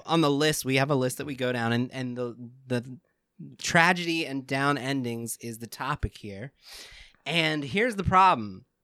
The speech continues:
Yes, this is a tragedy, and I love downer endings. I'm a huge fan of,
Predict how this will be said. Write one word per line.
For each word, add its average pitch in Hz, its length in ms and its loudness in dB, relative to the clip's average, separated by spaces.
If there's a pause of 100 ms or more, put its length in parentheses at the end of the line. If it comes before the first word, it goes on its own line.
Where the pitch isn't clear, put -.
(680)
Yes, 151 380 -4
this 165 160 -10
is 175 160 -10
a 202 60 -4
tragedy, 107 680 -4 (520)
and 139 380 -2
I 135 200 -2
love 120 920 -8
downer 110 380 -10
endings. 104 460 -18
I'm 123 120 -12
a 120 40 -12
huge 147 460 -8
fan 131 320 -8
of, 113 220 -12